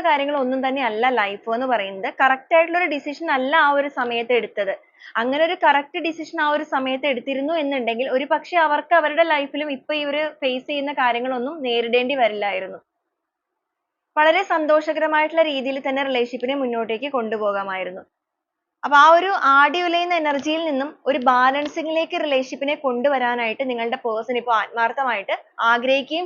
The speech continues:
ചിന്തിക്കുകയും ചെയ്യുന്നുണ്ട്. ഇമോഷണലി അവര് നിങ്ങളിലേക്ക് വളരെയധികം ഒരു അട്രാക്റ്റ് ആകുന്നുണ്ട്, അല്ലെങ്കിൽ ആ ഒരു അറ്റാച്ച്മെന്റ് അവർക്ക് കൂടി കൂടി വരുന്ന ഒരു അവസ്ഥയാണ്. എന്തിന്റെ പേരിൽ നിങ്ങളെ മാറ്റി നിർത്തിയവരാണെന്നുണ്ടെങ്കിലും അവർക്ക് ഈ ഒരു സമയത്ത് നിങ്ങളോട് ആത്മാർത്ഥമായിട്ട്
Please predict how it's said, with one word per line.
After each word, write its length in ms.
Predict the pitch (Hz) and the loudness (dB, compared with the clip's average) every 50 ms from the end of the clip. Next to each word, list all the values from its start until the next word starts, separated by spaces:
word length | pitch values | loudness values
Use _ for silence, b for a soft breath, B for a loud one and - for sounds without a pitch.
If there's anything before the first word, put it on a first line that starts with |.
| 359 | -6
ചിന്തിക്കുകയും 460 | 339 302 277 269 269 262 294 311 330 320 320 | -6 -6 -4 -6 -6 -4 -4 -4 -4 -4 -4
ചെയ്യുന്നുണ്ട്. 340 | 277 247 233 220 208 196 202 - 214 240 | -4 -4 -4 -4 -6 -6 -8 -6 -6 -4
ഇമോഷണലി 500 | 247 254 262 269 269 - 285 285 311 330 320 | -4 -2 -4 -4 -4 -6 -6 -4 -2 0 0
അവര് 140 | 302 320 311 302 | 0 -2 -4 -4
നിങ്ങളിലേക്ക് 420 | 277 262 254 254 262 262 254 330 311 277 | -4 -2 -2 -2 -2 -4 -4 -2 -2 0
വളരെയധികം 420 | 254 254 254 262 247 247 254 285 | 0 0 -2 -2 -4 -2 -2 0
ഒരു 80 | 285 285 254 | 2 2 0
അട്രാക്റ്റ് 500 | 233 - - 269 269 262 262 262 - - 285 | 0 -2 -4 -2 -2 -2 -2 -2 0 0 0
ആകുന്നുണ്ട്, 360 | 269 262 262 262 247 233 247 262 | 2 0 -2 -4 -4 -4 -2 -2
അല്ലെങ്കിൽ 260 | 240 233 233 226 247 311 | -2 -2 -2 -2 -2 -2
ആ 440 | 359 - - - _ _ - - 320 | -4 -6 -10 -20 _ _ 0 4 6
ഒരു 80 | 339 311 285 | 6 6 4
അറ്റാച്ച്മെന്റ് 640 | - - - 302 311 320 311 - 339 349 339 339 330 | 4 2 2 2 2 2 0 -2 -4 -2 2 4 4
അവർക്ക് 200 | 320 320 - - - | 2 2 -2 -6 -4
കൂടി 280 | 311 302 311 330 339 349 330 | -2 -2 0 0 0 -2 -2
കൂടി 180 | 349 349 349 349 330 | -2 -2 2 2 2
വരുന്ന 220 | 294 277 277 277 277 | 2 2 2 0 0
ഒരു 80 | 269 254 220 | 0 0 0
അവസ്ഥയാണ്. 540 | 214 220 - _ - 240 214 202 185 185 - _ _ _ _ _ _ _ _ _ _ _ _ _ _ _ _ _ _ _ _ _ _ _ B B 254 B 254 | -2 -4 -8 _ -8 -6 -6 -6 -8 -12 -14 _ _ _ _ _ _ _ _ _ _ _ _ _ _ _ _ _ _ _ _ _ _ _ B B 0 B 2
എന്തിന്റെ 320 | 262 277 269 320 330 359 381 381 | 2 2 2 -2 -2 -2 0 0
പേരിൽ 220 | 359 339 330 339 349 339 | 0 0 2 0 0 -2
നിങ്ങളെ 200 | 330 311 311 311 302 285 | 0 0 -2 0 0 0
മാറ്റി 240 | 269 254 247 - 285 285 | 0 0 -2 -4 -4 -4
നിർത്തിയവരാണെന്നുണ്ടെങ്കിലും 1160 | 262 240 - 254 254 262 254 233 226 220 220 240 247 247 226 208 190 196 185 202 233 320 - B B B B B B - 254 | -4 -2 0 0 0 0 0 0 -2 -2 -4 -4 -4 -4 -4 -4 -6 -6 -6 -6 -6 -6 -8 B B B B B B 0 2
അവർക്ക് 340 | 262 311 330 330 - 294 311 - 262 269 | 2 2 0 0 -2 -6 -6 -6 -6 -6
ഈ 40 | 285 339 339 | -4 -2 -2
ഒരു 100 | 339 359 349 - 302 | -2 -4 -4 -4 -4
സമയത്ത് 500 | 262 247 254 254 233 202 - - 247 302 359 - b b b b 240 | -4 -2 -2 -4 -4 -4 -6 -6 -6 -6 -6 -8 b b b b -4
നിങ്ങളോട് 360 | 247 254 262 262 254 233 226 240 226 | -4 -2 0 0 0 2 4 4 2
ആത്മാർത്ഥമായിട്ട് 680 | 214 202 - 226 226 226 233 233 247 233 214 208 214 240 | 2 0 -2 -2 -2 -2 -2 -4 -4 -4 -4 -4 -4 -6